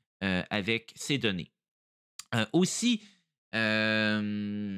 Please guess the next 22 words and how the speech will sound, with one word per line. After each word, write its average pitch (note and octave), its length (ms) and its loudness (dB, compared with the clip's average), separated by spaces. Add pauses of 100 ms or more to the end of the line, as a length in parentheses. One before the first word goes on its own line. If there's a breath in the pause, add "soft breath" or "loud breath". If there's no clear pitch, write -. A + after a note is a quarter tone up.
(120)
il A2 60 -2
y B2 40 2
a C3+ 40 0
aussi C3+ 220 -2
des E3+ 200 2
informations, E3 1120 0
euh, A#2 260 2
privilégiées F#3 1200 2
et B2+ 240 2
ou C#3+ 100 -2
confidentielles D3+ 1000 0
de F#3+ 100 2
Sony, D#3 600 0 (440 loud breath)
euh, G#2+ 560 2
sur G#3 640 2
des, B2+ 400 2
euh, A#2 140 4
prochains, G#3 720 2
euh, A#2 500 4
des G#2 160 -2
prochains F#3+ 440 2
jeux, C#3 280 2